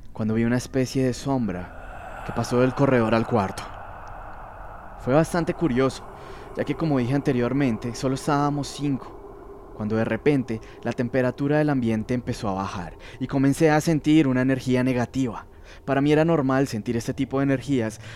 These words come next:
ya que cuento con una procedencia mística, un don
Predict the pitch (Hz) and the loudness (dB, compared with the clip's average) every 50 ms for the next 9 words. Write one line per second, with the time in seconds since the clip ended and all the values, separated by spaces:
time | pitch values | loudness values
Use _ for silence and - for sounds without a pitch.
0 | - - 143 139 - 160 - - 170 175 170 160 - 160 - 170 156 127 127 127 | -4 0 0 0 2 0 -2 0 0 2 2 2 0 -2 -2 0 0 0 0 0
1 | 127 - - - - - - - 143 - - 113 104 123 156 147 117 - - 85 | -2 -4 -10 -18 -10 -4 -2 -2 -2 -2 -2 -2 0 2 2 0 0 -2 -6 -10
2 | 82 90 220 247 127 - - - - - - - - - - - - - - - | -8 -4 -2 -2 -2 -2 -6 -10 -12 -12 -14 -14 -16 -16 -18 -18 -20 -20 -20 -20
3 | - - - 98 107 110 104 117 131 143 139 120 101 92 - | -20 -14 -10 -8 -8 -4 0 2 2 4 4 2 0 -4 -8